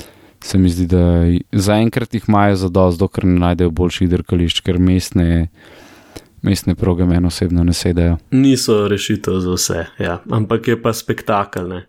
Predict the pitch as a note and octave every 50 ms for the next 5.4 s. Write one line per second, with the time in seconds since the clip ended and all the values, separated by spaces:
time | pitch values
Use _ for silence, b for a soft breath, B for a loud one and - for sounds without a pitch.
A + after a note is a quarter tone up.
0 | B B B B B B B B B B - - G#2 G2+ G2+ G2 - - G#2+ G#2
1 | G#2 G#2 G2+ - - B2 A#2+ A#2 A2+ A2 G#2+ G#2 G#2 G2+ G2+ A2 A2 A2 A2 G#2+
2 | G#2+ G#2+ - A#2 G#2 G2+ G#2 G2+ G2+ A#2 A#2 A#2 A2+ G#2+ G#2+ G#2 G#2 G2+ G2+ G2+
3 | G2 G2+ G2+ - - G2+ - - G2+ G2+ F#2+ - - G#2+ G#2+ A2 G#2+ G#2+ G2+ G2
4 | G2+ G#2 G#2 G2+ - - - G#2+ G#2+ G#2 G#2+ - - G#2 G2 - G2 F#2+ G2+ G#2+
5 | A2 G#2+ A2+ G#2 G2 G2 F#2+